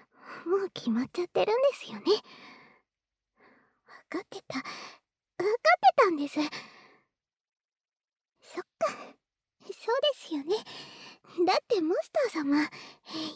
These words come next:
てましたもんね。自分は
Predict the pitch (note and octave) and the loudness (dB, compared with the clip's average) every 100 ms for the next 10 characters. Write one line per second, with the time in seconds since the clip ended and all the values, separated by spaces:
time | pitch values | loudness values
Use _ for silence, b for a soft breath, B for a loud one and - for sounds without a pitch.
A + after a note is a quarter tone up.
0 | E4+ - G4+ A#4+ D#5 - D#5+ F4+ B3+ B3 | -6 -2 0 -2 -4 -2 -2 0 -6 0
1 | F#4+ A#4+ - _ _ _ _ _ _ _ | 0 0 -8 _ _ _ _ _ _ _
2 | _ _ _ _ _ _ _ _ _ - | _ _ _ _ _ _ _ _ _ -12
3 | B3+ B3 E4 F4+ F4+ G#4 | -8 -4 0 2 2 0